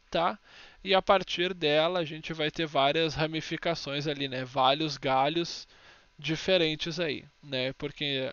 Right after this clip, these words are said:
a partir dessa versão master, tá? Eu, Léo, posso trabalhar em alguma coisa, enquanto,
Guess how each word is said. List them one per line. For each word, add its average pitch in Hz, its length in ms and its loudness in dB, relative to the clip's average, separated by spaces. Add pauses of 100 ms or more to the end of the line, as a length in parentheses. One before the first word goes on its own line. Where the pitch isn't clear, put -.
a 143 160 -4
partir 185 540 0
dessa 170 880 0 (360)
versão 143 440 -4
master, 147 560 -2 (120)
tá? 143 280 2 (500)
Eu, 202 260 2
Léo, 180 300 2
posso 170 380 2
trabalhar 147 720 4
em 143 80 -6
alguma 143 420 -4
coisa, 233 540 -2 (160)
enquanto, 208 880 -4